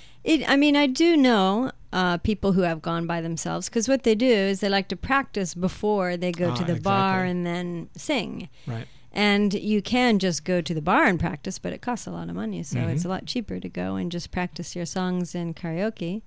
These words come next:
Speaker 1: and then go. And, you know, when you go to the bar that night, then, then you'll just blow everyone away.
Speaker 2: That's right. You're
Speaker 1: Ooh,
Speaker 2: perfect.
Speaker 1: he's good.
Speaker 2: Yeah.
Speaker 1: Wow.
Speaker 2: That is, uh, yeah, that is one of the reasons people like to do it. Another reason is that some people are just kinda too shy to sing in front of other people.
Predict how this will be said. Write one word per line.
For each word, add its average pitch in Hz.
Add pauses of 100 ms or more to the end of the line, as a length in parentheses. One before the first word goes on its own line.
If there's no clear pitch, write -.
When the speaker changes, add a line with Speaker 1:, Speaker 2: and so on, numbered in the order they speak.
(540)
Speaker 1:
and 185
then 170
go. 165 (260)
And, 170
you 180
know, 165
when 170
you 165
go 165
to 156
the 151
bar 233
that 214
night, 160
then, 175
then 165
you'll 160
just 156
blow 170
everyone 160
away. 160
Speaker 2:
That's 170
right. 147 (140)
You're 226
Speaker 1:
Ooh, 339
Speaker 2:
perfect. 233
Speaker 1:
he's 262
good. 175
Speaker 2:
Yeah. 127
Speaker 1:
Wow. 226 (280)
Speaker 2:
That 151
is, 170
uh, 139
yeah, 151
that 139
is 170
one 151
of 143
the 131
reasons 123
people 127
like 120
to -
do 117
it. 185 (400)
Another 185
reason 180
is 156
that 160
some 170
people 160
are 151
just 147
kinda 143
too 151
shy 151
to 113
sing 165
in 110
front 165
of 113
other 117
people. -